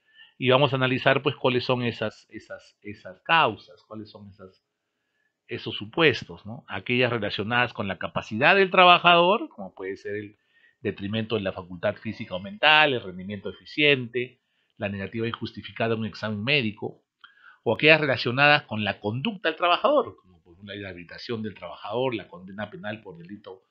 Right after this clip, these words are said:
doloso, o la comisión de falta grave, que es la más conocida.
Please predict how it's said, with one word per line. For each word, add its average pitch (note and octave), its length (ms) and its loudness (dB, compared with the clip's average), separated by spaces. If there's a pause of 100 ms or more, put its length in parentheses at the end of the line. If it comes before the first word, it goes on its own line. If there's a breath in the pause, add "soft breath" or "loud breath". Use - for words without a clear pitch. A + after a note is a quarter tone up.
(360)
doloso, C3 920 0 (560)
o F#2+ 60 -8
la F#2+ 140 -4
comisión G2+ 420 -6
de G#2+ 80 -6
falta A2 280 -8
grave, F3 360 0
que - 100 -10
es F#2+ 60 -10
la F#2+ 80 -8
más F#2+ 160 -14
conocida. G2 640 -12